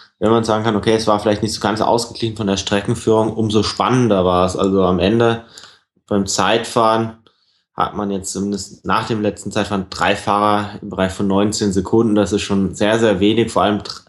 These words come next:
richt-, drei richtig gute Zeitfahrer. Der Sieger Simon Spillag am Ende, das ist ja schon so ein Fahrer,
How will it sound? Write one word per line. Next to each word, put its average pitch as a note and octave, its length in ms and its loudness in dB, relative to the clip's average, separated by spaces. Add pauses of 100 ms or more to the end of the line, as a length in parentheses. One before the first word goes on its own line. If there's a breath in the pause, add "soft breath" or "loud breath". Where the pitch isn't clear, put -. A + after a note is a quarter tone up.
(500 loud breath)
richt-, A#2 280 -2
drei G#2+ 200 0
richtig A2 360 -4
gute B2+ 320 2
Zeitfahrer. F#2 800 0
Der G2 200 -2
Sieger A#2 360 2
Simon G#2+ 300 -2
Spillag A#2 420 0
am A2 140 2
Ende, G#2+ 160 0
das G#2 120 0
ist - 40 -2
ja G#2+ 100 4
schon A2+ 220 0
so A2+ 60 2
ein G#2 80 0
Fahrer, G#2+ 420 0